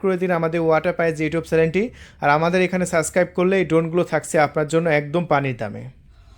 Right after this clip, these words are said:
বন্ধুরা, তাহলে চলুন আমরা এফ ওয়ান ডাবল সিক্স বাংলাদেশে ভাইরাল এই ড্রোন ক্যামেরাটি আনবক্সিং করি। আপনারা যেরকম বক্সটা দেখতে পাচ্ছেন, আপনারা যখন কিনবেন এরকম বক্সের মধ্যেই কিন্তু আমরা আপনাকে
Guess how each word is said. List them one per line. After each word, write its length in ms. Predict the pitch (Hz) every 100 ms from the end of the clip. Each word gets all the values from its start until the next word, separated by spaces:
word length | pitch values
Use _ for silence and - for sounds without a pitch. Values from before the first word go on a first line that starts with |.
| - - -
বন্ধুরা, 460 | 151 175 196 127 139
তাহলে 220 | 165 180
চলুন 260 | 170 196 214
আমরা 360 | 143 123 127 392
এফ 260 | 160 156
ওয়ান 160 | 208 202
ডাবল 260 | 143 131 139
সিক্স 360 | 143 143 151
বাংলাদেশে 440 | 139 131 143 139 147
ভাইরাল 440 | 110 120 151 170
এই 80 | 147
ড্রোন 240 | 135 131
ক্যামেরাটি 480 | 123 117 117 110 147
আনবক্সিং 480 | 117 113 117 - 120
করি। 240 | 107 104 - - - - -
আপনারা 280 | 135 151 214
যেরকম 340 | 185 208 220 185
বক্সটা 320 | 175 175 196
দেখতে 220 | 180 208
পাচ্ছেন, 320 | 175 160 196
আপনারা 240 | 156 170 147
যখন 200 | - 170
কিনবেন 400 | - 165 165 165
এরকম 280 | 151 156 131
বক্সের 320 | 139 - 151
মধ্যেই 300 | 147 143 175
কিন্তু 380 | 175 156 175 165
আমরা 440 | 131 147 135 156 - - - -
আপনাকে 420 | 139 196 196